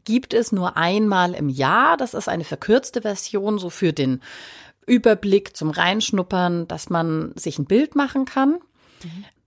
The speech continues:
Speaker 1: Das wird's dann auch erst wieder in einem Jahr
Speaker 2: Mhm.
Speaker 1: geben. Modul eins wird trotzdem zwischendrin auch mal regulär stattfinden.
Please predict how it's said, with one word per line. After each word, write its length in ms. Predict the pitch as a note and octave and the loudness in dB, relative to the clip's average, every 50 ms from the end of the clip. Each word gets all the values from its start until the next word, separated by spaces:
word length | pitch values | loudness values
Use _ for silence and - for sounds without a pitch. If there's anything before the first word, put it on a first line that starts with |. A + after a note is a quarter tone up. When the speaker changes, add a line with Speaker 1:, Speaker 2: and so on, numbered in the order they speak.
| _ _ - | _ _ -6
Speaker 1:
Das 300 | F3+ F3 - - F#3+ F3 | -4 -2 -2 -2 2 4
wird's 260 | G3+ G#3 - - - | 2 2 2 0 -2
dann 180 | - F3 - | -2 0 2
auch 200 | - E3 F3 - | 2 2 2 2
erst 280 | - E3 E3+ E3 - - | 2 -2 -2 -2 -2 -2
wieder 200 | F3+ F3 F#3 F3+ | 0 2 2 2
in 80 | E3 - | 2 0
einem 320 | - D#3 D#3 D#3 D3+ D3+ | 0 2 2 2 2 0
Jahr 240 | C#3+ C#3+ C3 B2 - | 0 -2 -4 -2 0
Speaker 2:
Mhm. 60 | G3+ | 2
Speaker 1:
geben. 480 | G3+ G#3 A3+ C4 D4 D4 E4 E4+ E4+ - - - - | 2 4 4 2 2 0 0 0 -2 -4 -8 -12 -8
Modul 420 | - B3 G#3+ G#3 G#3 G#3+ G#3+ G3 | -4 0 0 0 2 4 4 4
eins 400 | - - F3 F3 G3 A3 A3 - | 4 2 0 2 2 0 2 2
wird 140 | G3+ F#3 - | 0 -2 0
trotzdem 420 | - G3 - - - - A#3+ A3+ | -2 -2 -2 -2 0 0 0 0
zwischendrin 480 | - - A#3+ G#3 A#3 A#3 A3 A3 G#3+ - | 2 0 -2 0 0 -2 0 -2 -2 0
auch 220 | - - F#3+ - | 0 0 0 0
mal 260 | G3+ F3 E3 E3 D#3+ D#3 | 0 0 2 2 0 0
regulär 540 | D3+ - C#3+ C3+ - C3+ C3+ D3 F3+ C4 | 0 -2 -2 0 0 0 2 2 2 2
stattfinden. 800 | C#4+ - - - - - - - C4 B3 B3+ B3+ C4 B3+ C4 B3+ | 2 0 -2 -2 -2 -2 0 2 2 2 2 2 2 2 2 0